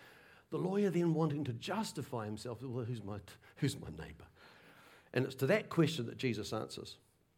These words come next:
So Jesus was not discussing how to get saved, but he was helping the lawyer to see, "You have a problem in your heart." The lawyer had thought, "Look, if I,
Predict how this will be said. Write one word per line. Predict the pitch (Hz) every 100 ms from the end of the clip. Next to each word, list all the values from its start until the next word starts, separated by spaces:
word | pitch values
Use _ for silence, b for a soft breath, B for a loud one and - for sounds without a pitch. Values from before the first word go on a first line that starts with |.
| _ b b b b b
So | 139
Jesus | 233 196 165
was | 160
not | 139 226 -
discussing | 180 - 165 165
how | 127 127
to | 117
get | -
saved, | - 95 139 180 - b b b b
but | 160
he | 156
was | 143
helping | 196 214 180
the |
lawyer | 160 160 151
to | 131
see, | -
"You | 151 165
have | 143
a | 110
problem | - 151 117 110
in |
your | 95 80
heart." | 143 139 - - B B B
The | 160
lawyer | 196 247 156
had | 135
thought, | - 170
"Look, | 170 160
if | 151
I, | 156